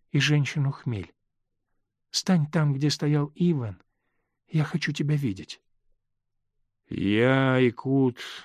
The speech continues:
первый человек из племени Нишинамов. Айкут,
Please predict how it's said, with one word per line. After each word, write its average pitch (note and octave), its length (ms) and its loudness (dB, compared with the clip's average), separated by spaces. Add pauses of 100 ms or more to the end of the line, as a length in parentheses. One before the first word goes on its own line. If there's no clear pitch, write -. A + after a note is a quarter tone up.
(220)
первый G#2+ 440 -2
человек G#2 580 -4
из G2 160 -6
племени G#2 720 -6 (240)
Нишинамов. A2 1000 -6 (640)
Айкут, C3 500 4